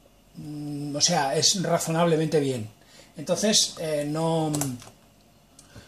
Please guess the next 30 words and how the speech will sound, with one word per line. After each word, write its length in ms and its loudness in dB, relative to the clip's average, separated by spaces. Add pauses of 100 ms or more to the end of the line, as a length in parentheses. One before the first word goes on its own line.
(120)
no 100 2
es 100 6
un 60 6
aparato 500 4
que, 540 0
que 140 2
haya 180 4
sustituido 600 0
como 200 2
siempre 480 2
hago, 220 2
que 80 -6
cambio 320 -2
el 80 -4
filtro, 800 2 (280)
pongo 240 -4
un 120 -4
diodo. 480 2 (240)
Incluso 400 2
la 160 8
lámpara 400 6
rectificadora 760 2
funcionaba 1200 4
bastante 440 0
bien, 240 -8
el 80 -10
zumbido 480 -4
era 600 -8 (300)
muy 100 -12
aceptable. 560 -16